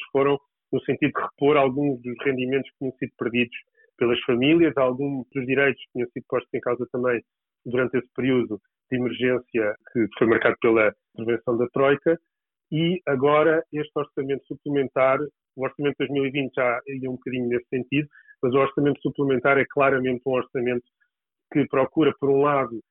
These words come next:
atacar, eh, como disse já, as situações de pobreza extrema destapadas por esta crise, desemprego, perda de rendimentos, mas rendimentos mais baixos, e há uma série de medidas e de apoios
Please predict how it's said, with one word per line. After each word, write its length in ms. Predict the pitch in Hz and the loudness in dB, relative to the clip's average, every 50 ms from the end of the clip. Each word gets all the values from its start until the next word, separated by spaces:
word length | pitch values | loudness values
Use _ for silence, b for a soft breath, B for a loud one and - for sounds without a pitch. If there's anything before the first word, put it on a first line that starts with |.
| _ _ _ | _ _ _
atacar, 640 | - 123 - - 147 - - - 143 139 135 127 120 | -6 -6 -4 -4 -4 -4 -2 0 2 2 2 2 2
eh, 1000 | 113 104 - _ _ _ _ _ _ _ 117 117 117 113 113 113 113 113 110 107 - | 0 -4 -8 _ _ _ _ _ _ _ -6 -6 -4 -4 -4 -4 -4 -6 -6 -8 -6
como 220 | - 131 123 127 | -6 -6 -6 -4
disse 220 | 120 139 131 - _ - | -4 -4 -4 -4 _ -2
já, 280 | 147 135 131 123 117 113 - - | 0 2 4 2 2 0 -2 -4
as 280 | 123 120 117 117 - - | -4 -2 -2 -4 -4 -6
situações 380 | - - - 131 - - 135 - | -10 -10 -8 -8 -6 -4 -6 -6
de 80 | - | -6
pobreza 320 | - 127 123 131 123 120 123 | -8 -4 -2 -2 -2 -2 -4
extrema 560 | - - - 139 131 131 123 120 117 107 98 - | -6 -6 -2 0 2 2 2 0 -2 -4 -4 -8
destapadas 500 | - - - 127 - - 131 127 127 110 - | -10 -6 -6 -4 0 0 2 2 0 -2 -2
por 100 | - 127 | -2 -2
esta 220 | 117 - - 131 - | -2 -2 -4 -8 -6
crise, 320 | - 120 123 139 156 151 - - 135 - 110 - - | -4 -2 0 0 0 -2 -4 -6 -8 -8 -8 -4 -4
desemprego, 600 | 120 107 - - 123 127 127 127 120 120 113 b b b b b | -4 -4 -2 0 2 4 4 4 2 0 -2 b b b b b
perda 240 | - 117 107 113 117 | -2 0 0 0 0
de 80 | - - | 0 2
rendimentos, 540 | 120 113 113 113 113 117 120 117 110 - - - | 2 2 2 2 2 2 2 0 -2 -4 -6 -4
mas 180 | 120 117 117 - | -2 -2 0 0
rendimentos 440 | 117 120 117 117 117 117 117 113 - - | 0 2 2 2 2 2 2 0 0 0
mais 240 | 113 110 110 101 101 | 0 0 0 0 2
baixos, 340 | 117 123 123 123 120 120 - - _ _ _ _ _ _ _ _ | 2 4 4 4 4 2 -2 -8 _ _ _ _ _ _ _ _
e 80 | 120 117 | -6 -4
há 60 | 113 | -4
uma 140 | 117 117 117 - - | -2 -4 -4 0 2
série 260 | 139 131 131 127 120 | 2 4 4 2 0
de 140 | 120 117 120 | -2 -4 -4
medidas 520 | 120 113 113 123 131 131 120 117 107 101 - - _ _ _ _ _ _ _ _ _ _ - | -4 -4 -2 -2 -2 -2 0 0 -2 -4 -4 -8 _ _ _ _ _ _ _ _ _ _ -8
e 120 | 123 117 | -6 -2
de 80 | 117 123 | -2 -2
apoios 520 | 120 - _ 127 127 131 120 113 104 98 | -2 -2 _ 0 0 2 2 0 -2 -6